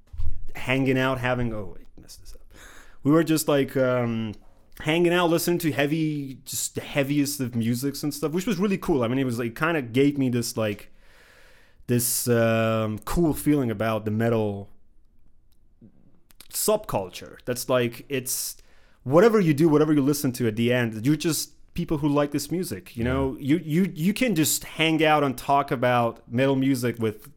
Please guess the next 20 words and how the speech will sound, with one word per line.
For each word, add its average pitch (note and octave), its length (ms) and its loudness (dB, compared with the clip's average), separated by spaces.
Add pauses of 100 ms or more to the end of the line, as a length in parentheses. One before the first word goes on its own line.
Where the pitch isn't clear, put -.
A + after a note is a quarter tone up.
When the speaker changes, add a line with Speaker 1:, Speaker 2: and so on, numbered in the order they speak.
Speaker 1:
heavy C3+ 240 2
metal B2 540 2
lovers A2+ 580 0
forever. A2+ 1200 -4 (280)
Speaker 2:
Mm-hmm. D#2 320 -8
Speaker 1:
So C#3+ 140 0
there's, C3+ 360 2 (440)
there's D3 140 2
always G3+ 260 8
something D#3+ 300 2
common C#3+ 360 2
that B2+ 80 2
you B2 60 0
can A#2 140 -2
find A#2+ 260 -2
and A#2 80 0
you A2+ 80 0
can G#2+ 140 -2
talk A#2 260 0
about. G#2 380 -4